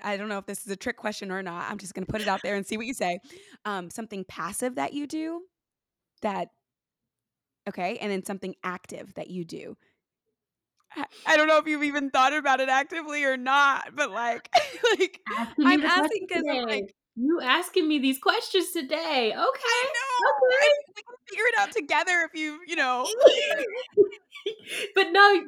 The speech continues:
Speaker 2: thank you for letting me state purpose. Thank you for letting me find my purpose. It's great. It's great.
Speaker 1: <laughs>
Speaker 2: Um, sometimes you need those people on the outside looking in.
Speaker 1: Okay.
Speaker 2: Um,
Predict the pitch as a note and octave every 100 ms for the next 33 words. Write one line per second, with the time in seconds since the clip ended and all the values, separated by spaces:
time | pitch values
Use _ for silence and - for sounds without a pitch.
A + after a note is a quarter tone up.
0 | C#4+ F#4+ G4 G4+ G4+ G4+ E4+ E4 F#4+ F4
1 | F4+ - E4 D#4+ - F4 F#4+ G4 C4+ -
2 | D4+ E4 D#4+ E4 E4 D#4 D4+ C#4+ C#4 C4+
3 | C#4+ C#4 A3 G#3+ A3+ A#3 - C4+ G3+ B3+
4 | B3+ - - - - - - - - C4
5 | C4+ C4 C4 C4 C4 - - - F#4+ G4+
6 | F#4 G4 G#4 G#4+ G#4+ B3+ B3+ D#4 C4+ A#3+
7 | A#3 C#4+ E4 - G#3+ E3+ E3+ - - -
8 | B3+ D4 D#4+ G3+ C#3+ - _ _ _ -
9 | C4 B3 A#3+ A#3 A3+